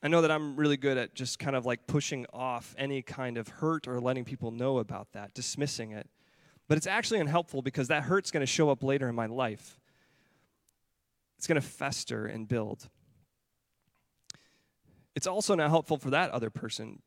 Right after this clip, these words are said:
because they don't know <laughs> that that hurt has happened. Acknowledging hurt, even when it's hard, is healthy for everyone involved.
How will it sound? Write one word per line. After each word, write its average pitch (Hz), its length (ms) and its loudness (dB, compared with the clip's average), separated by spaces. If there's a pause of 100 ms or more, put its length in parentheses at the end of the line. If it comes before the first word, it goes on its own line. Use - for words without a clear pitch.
(260)
because 131 560 -4 (960)
they 156 280 2
don't 139 260 0
know 117 340 0 (240)
<laughs> - 240 -20
that 139 220 2
that 120 180 -2
hurt 120 160 -2
has 113 140 -10
happened. 120 500 -6 (300)
Acknowledging 175 640 0
hurt, 123 380 -4
even 170 400 -2
when 147 160 2
it's 135 140 -2
hard, 123 420 -2
is 123 200 -6
healthy 139 540 -2
for 120 260 -10
everyone 113 600 -8 (320)
involved. - 720 -10